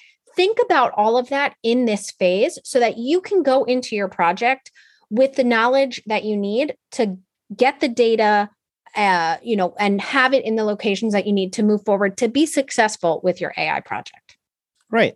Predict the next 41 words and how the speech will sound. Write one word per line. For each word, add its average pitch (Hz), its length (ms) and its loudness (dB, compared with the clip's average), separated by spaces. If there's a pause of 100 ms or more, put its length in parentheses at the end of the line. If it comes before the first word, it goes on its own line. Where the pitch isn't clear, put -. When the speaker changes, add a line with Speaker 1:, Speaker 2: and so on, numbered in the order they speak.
Speaker 2:
And 170 120 0
so 185 400 2
in 294 220 6
C 185 240 -2
P - 180 -8
M 143 80 0
A 131 120 2
I 120 40 2
methodology, 127 520 -2
you 139 60 -2
will 131 260 0
ask 151 440 0
these 127 200 -2
questions 120 500 -4
of 113 220 -2
where's 113 240 -2
the 110 80 -10
training 107 280 -4
data, 110 280 -4
the 110 100 -6
inference 110 340 -6
data, 104 220 -4
and 101 100 -6
the 104 80 -6
additional 156 380 -2
data, 131 320 -2 (260)
and 160 80 -4
that'll 185 200 2
help 175 280 0
actually 170 340 -4
guide 151 760 0 (800)
kind 175 260 2
of 151 140 -2
the 147 200 2
technology 156 640 -4
requirements. 117 520 -6
It's 147 120 -10
funny, 202 220 2
you 175 120 0
don't 262 160 0
let 247 120 0